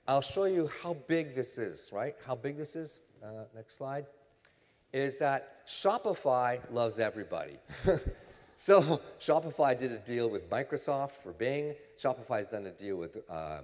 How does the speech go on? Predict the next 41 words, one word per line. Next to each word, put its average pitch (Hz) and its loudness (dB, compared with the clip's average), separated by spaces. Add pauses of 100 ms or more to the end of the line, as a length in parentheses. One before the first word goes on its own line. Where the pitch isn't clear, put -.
Walmart. 143 0 (220)
Shopify's 101 0
doing 92 -8
a 80 -10
deal 87 -6
with, 78 -8 (180)
uh, 80 -6 (120)
Facebook. 143 -2 (380)
Why? 123 2
Because 110 -2
everybody 131 -2
else 120 -2
wants 104 -12
access 107 -10
to - -20
that - -10
product 127 -6
if 101 -14
you 101 -20
don't 95 -10
have 90 -12
product. - -12 (380)
This - -12
is 131 -10
super 127 -8
important. 98 -10 (680)
As 117 -6
a 127 0
matter 151 0
of 135 -4
fact, 127 0 (140)
I'm 123 -2
gonna 147 -2
come 143 -6
back 120 0
to 117 -10
Walmart 110 0
in 95 -12
a 92 -10
second 120 -6
here. 160 -2